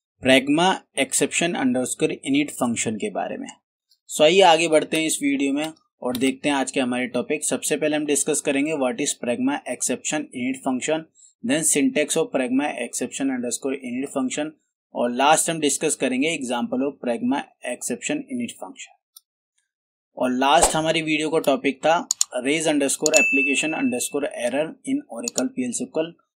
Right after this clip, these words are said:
अगर आपने ये video नहीं देखी है तो आप इस video को देख सकते हैं, इस video का link हमने description box में share कर दिया।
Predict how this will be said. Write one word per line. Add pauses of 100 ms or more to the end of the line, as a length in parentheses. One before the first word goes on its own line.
(140)
अगर
आपने
ये
video
नहीं
देखी
है
तो
आप
इस
video
को (500)
देख
सकते
हैं, (100)
इस
video
का
link
हमने
description
box
में
share
कर
दिया।